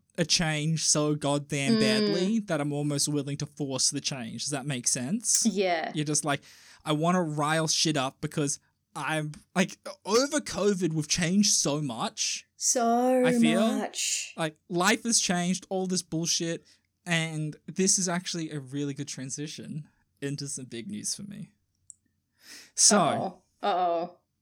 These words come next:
Speaker 1: Yes. S-, so, twenty twenty-two new year for me.
Speaker 2: <sighs>
Speaker 1: I don't think I, I'm gonna start getting in trouble now for sex dreams about other ladies.
Speaker 2: <gasps>
Speaker 1: Ah!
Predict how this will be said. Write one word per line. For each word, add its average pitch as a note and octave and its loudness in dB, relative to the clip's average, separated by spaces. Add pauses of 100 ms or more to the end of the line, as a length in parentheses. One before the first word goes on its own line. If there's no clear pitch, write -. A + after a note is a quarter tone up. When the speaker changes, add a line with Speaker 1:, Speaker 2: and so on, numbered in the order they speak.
(320)
Speaker 1:
Yes. D3+ -2
S-, - -2 (260)
so, D#3+ 4 (560)
twenty A#3+ 4
twenty-two B3 0
new A3 2
year G#3+ 4
for G3+ -4
me. G3+ 2
Speaker 2:
<sighs> - -12 (1120)
Speaker 1:
I G3+ 4
don't A#3 4
think B3 0
I, G#3+ 0 (100)
I'm G#3+ 8
gonna A#3+ 6
start A#3 4
getting B3 -2
in A3 2
trouble A3 2
now G3 2
for G#3 -4
sex G3+ 2
dreams F#3 -2
about E3+ -2
other E3 -2
ladies. D#3 -2
Speaker 2:
<gasps> C5+ 2 (1200)
Speaker 1:
Ah! F#4+ 8